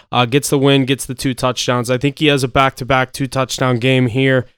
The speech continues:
goes over the one and a half as well. I like the Steelers with the points here as well.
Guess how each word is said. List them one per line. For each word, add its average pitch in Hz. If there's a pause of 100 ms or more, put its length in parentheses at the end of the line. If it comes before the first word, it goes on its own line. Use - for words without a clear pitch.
(220)
goes 135
over 143
the 131
one 131
and 127
a -
half 127
as 113
well. 123
I 131
like 160
the -
Steelers 151
with 147
the -
points 135
here 135
as 113
well. 127